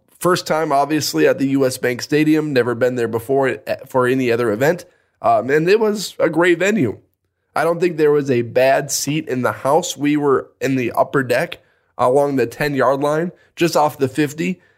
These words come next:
and, uh, we could see everything. And we were not, like, in the nosebleeds, but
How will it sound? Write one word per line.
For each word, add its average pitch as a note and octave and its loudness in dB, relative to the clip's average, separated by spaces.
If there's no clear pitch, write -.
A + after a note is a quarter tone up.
and, B2 0
uh, A2 2
we D#3 2
could D3+ -2
see C#3 2
everything. E3+ -2
And A#2 0
we E3 6
were B2 2
not, A#2+ -4
like, F#2+ 0
in C#3+ 2
the C3 2
nosebleeds, C3+ 0
but C#3 0